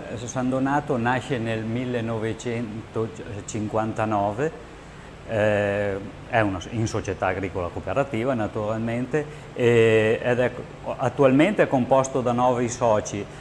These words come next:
Al-, all'epoca erano molti di più, erano circa una trentina. Eh,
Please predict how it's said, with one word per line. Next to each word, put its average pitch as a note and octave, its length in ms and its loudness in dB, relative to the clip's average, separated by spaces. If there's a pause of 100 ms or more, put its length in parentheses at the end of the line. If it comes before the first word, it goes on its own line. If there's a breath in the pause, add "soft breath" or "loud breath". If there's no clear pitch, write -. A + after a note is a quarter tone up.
(640 loud breath)
Al-, B2+ 340 2
all'epoca C3+ 1080 6
erano A#2+ 380 2
molti A#2 380 0
di B2 100 0
più, A2 400 -2
erano G#2+ 240 -2
circa A2 280 -6
una G#2 140 -2
trentina. F#2+ 840 -6 (460 loud breath)
Eh, A2+ 720 2